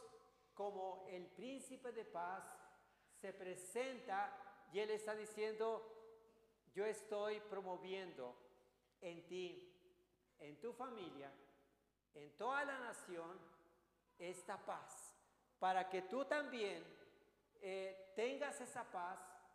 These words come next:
y seas un pacificador y puedas promover, eh, todo lo que, lo, lo que esto implica".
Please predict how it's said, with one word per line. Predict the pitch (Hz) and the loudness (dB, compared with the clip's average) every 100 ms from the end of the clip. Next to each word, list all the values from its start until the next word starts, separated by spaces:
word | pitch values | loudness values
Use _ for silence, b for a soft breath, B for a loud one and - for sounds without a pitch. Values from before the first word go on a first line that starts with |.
| - - | -20 -8
y | 185 | -6
seas | 180 214 247 247 | -2 2 2 2
un | 269 269 | -2 -4
pacificador | 254 262 - 226 233 214 185 170 175 196 - - - - | -2 -2 -2 -10 -8 -4 -2 0 0 0 -6 -14 -20 -14
y | 180 | -12
puedas | 175 208 262 285 - | -2 4 6 6 4
promover, | - 233 226 208 214 226 220 214 - - - - - | 2 2 4 4 4 4 2 -2 -8 -12 -16 -20 -16
eh, | - 185 196 - - | -4 -4 -4 -8 0
todo | 233 247 247 240 | 2 4 4 4
lo | 208 208 | 2 0
que, | 208 208 208 - - - - 185 | 2 4 4 0 -10 -14 -14 -4
lo, | 190 - | -2 -2
lo | 196 208 208 | -2 -2 -2
que | 208 214 220 | 2 6 4
esto | 220 220 220 208 | 2 0 0 0
implica". | 202 196 208 208 - | -4 -8 -8 -8 -10